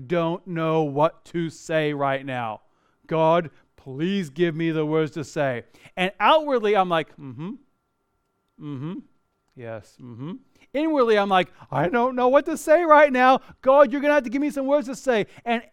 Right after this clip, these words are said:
every single time, and it's not just because you talk, 'cause you can talk a lot and say nothing. It's God brings scriptures to my mind. And oftentimes,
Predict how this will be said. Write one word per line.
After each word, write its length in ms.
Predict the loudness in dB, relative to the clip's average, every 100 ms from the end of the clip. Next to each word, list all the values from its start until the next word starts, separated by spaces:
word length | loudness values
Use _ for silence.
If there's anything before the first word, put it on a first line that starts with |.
| _
every 480 | 6 6 6 -4 -4
single 420 | -4 -4 0 -2
time, 480 | 0 2 4 2 -2 _ _
and 120 | -6
it's 80 | -4
not 220 | -2 -2
just 160 | -4 -8
because 480 | -10 -2 2 2 -2 _ _
you 140 | -8 -8
talk, 560 | -2 2 2 2 -12
'cause 140 | -10 -6
you 100 | -6
can 120 | -6
talk 280 | 0 0 0
a 60 |
lot 240 | 0 0 -2
and 120 | -12
say 240 | -4 -4
nothing. 460 | -2 -4 -4 -16 -16 _ _ _ -6
It's 320 | 0 0 -2 _ _ -2
God 300 | 2 2 0
brings 260 | -4 -4
scriptures 600 | -10 -10 -10 -10 -10 -10 -10
to 120 | -8
my 220 | -2 0 2
mind. 540 | 0 0 -4 -8 -18 _ _
And 120 | -12 0
oftentimes, 840 | 6 6 4 -6 -2 0 2 0